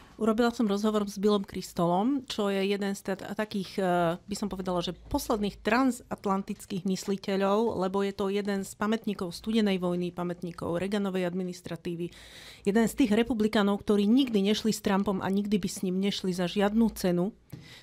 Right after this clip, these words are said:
Tak tento človek nám poskytuje rozhovory pomerne pravidelne a veľmi ochotne a milo. A znovu pre nás hovoril len pre týždeň o Trumpovi, o primárkach, o situácii vo svete a o tom, či sme teda v problémoch ako demokracie a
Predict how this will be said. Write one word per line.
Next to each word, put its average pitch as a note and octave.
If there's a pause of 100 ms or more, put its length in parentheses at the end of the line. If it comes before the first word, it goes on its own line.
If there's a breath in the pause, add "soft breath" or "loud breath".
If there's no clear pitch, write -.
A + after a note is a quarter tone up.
Tak E3+
tento A#3+
človek G#3
nám F#3+
poskytuje G3+
rozhovory F#3+
pomerne A#3+
pravidelne F3
a -
veľmi G3
ochotne -
a F#3+
milo. F3 (320 loud breath)
A F3
znovu G3
pre G3+
nás F#3+
hovoril G3
len A#3
pre G3+
týždeň F3+
o F3
Trumpovi, G#3 (160)
o -
primárkach, G3+ (520 loud breath)
o F#3
situácii G3+
vo F3+
svete G3
a -
o G3+
tom, G#3+
či -
sme F#3+
teda F#3
v -
problémoch G3+
ako F3+
demokracie F3+
a A3+